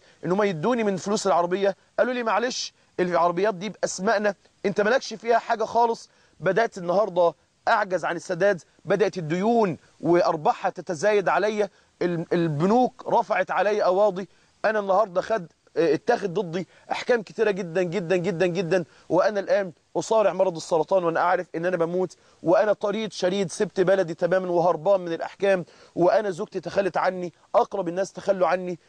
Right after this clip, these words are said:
بعت كل حاجة، وها أنا الآن فقير من أفقر خلق الله، أعاني من المرض وأعاني من تخلي الناس عني. وأنا الآن تيقنت يعني إيه قول الله عز وجل: "فأذنوا بحرب من الله ورسوله".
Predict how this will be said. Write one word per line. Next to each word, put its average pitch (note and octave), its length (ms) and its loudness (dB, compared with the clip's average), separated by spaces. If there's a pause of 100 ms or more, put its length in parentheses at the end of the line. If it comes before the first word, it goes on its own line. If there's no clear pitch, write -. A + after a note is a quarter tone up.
(120)
بعت F#3 280 2
كل F#3 220 -2
حاجة، F#3 380 0 (280)
وها F3 280 4
أنا F3 120 -4
الآن F3 300 0 (180)
فقير G#3 420 -2
من F#3 220 -2 (160)
أفقر F3+ 400 0
خلق F#3 320 -6
الله، F3 300 2 (320)
أعاني F3 520 2
من E3 160 -8
المرض E3 360 0 (220)
وأعاني F3 420 0
من E3+ 140 -8
تخلي F#3+ 340 -4
الناس E3 380 -2 (240)
عني. F3+ 420 -4 (240)
وأنا F3 320 2
الآن F3 260 -2
تيقنت F3 580 0
يعني E3 260 -2
إيه E3+ 200 -4 (280)
قول F#3 200 2
الله E3 320 0
عز D3 200 -2
وجل: D#3 360 0 (220)
"فأذنوا F3 640 -2
بحرب E3+ 500 -2
من D#3 180 -10
الله D3+ 280 -2
ورسوله". C#3 420 -4